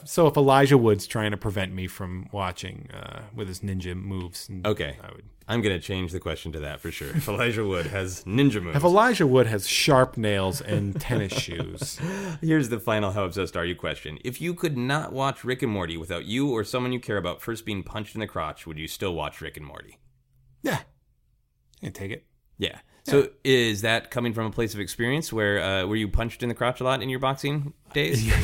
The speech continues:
Speaker 1: you're right. Wouldn't that be brutal?
Speaker 2: <laughs>
Speaker 1: Yeah, it's, it's stick fighting. It's a thing we do.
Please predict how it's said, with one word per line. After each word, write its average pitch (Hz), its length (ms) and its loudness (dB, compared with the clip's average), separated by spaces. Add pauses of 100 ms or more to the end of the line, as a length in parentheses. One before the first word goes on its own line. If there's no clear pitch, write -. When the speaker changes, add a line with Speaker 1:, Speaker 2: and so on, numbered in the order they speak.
(100)
Speaker 1:
you're 151 120 6
right. 113 340 2 (520)
Wouldn't 285 200 6
that 165 160 10
be 143 80 10
brutal? 127 500 8
Speaker 2:
<laughs> 151 260 0
Speaker 1:
Yeah, 170 140 12
it's, - 220 10
it's - 240 4
stick 165 240 6
fighting. 101 320 4
It's - 180 0
a 127 60 4
thing 139 580 6
we 127 140 6
do. 120 480 6